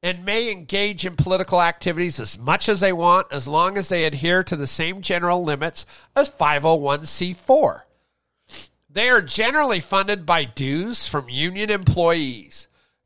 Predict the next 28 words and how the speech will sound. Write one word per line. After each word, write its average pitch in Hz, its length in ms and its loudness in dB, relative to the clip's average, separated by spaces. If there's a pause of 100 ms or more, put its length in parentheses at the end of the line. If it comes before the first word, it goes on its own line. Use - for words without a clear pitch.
Donations 190 760 -2
to 175 120 -4
these 160 240 -6
groups 156 400 -6
are 185 200 -4
also 202 680 6
non-tax 135 760 -2
deductible. 123 600 -10 (380)
Some 196 240 -2
of 185 80 -8
these 226 260 -4
groups 151 480 -2
are, 151 460 8
are 165 200 6
the 151 140 -2
Service 202 460 2
Employers 185 580 2
International 180 720 -2
Union, 147 500 -6 (480)
American 196 540 0
Federation 190 600 2
of 151 160 -6
Labor 175 400 4
and 139 220 -8
Congress 190 540 2
of 151 120 -4
Industrial 165 720 2
Organizations, 147 960 -2